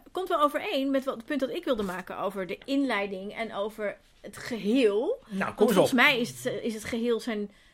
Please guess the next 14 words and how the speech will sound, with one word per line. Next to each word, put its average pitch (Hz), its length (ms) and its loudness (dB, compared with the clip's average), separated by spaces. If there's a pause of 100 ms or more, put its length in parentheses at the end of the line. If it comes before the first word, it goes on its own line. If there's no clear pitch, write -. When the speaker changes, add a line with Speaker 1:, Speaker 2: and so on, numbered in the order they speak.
(400)
Speaker 1:
zijn 240 360 -6
eigenlijk 202 380 -8
drie 330 260 6
elementen 220 440 -2
belangrijk. 190 600 -6 (200)
Speaker 2:
Nou. - 200 -12 (140)
Speaker 1:
Ja. 196 280 -4 (440)
Speaker 2:
Eén. 117 400 0
Speaker 1:
Eén, 214 600 2 (160)
dat 226 260 -8
is - 440 -12 (180)
dat, 233 360 -6
ehm, 196 400 -4
eh, 196 120 -8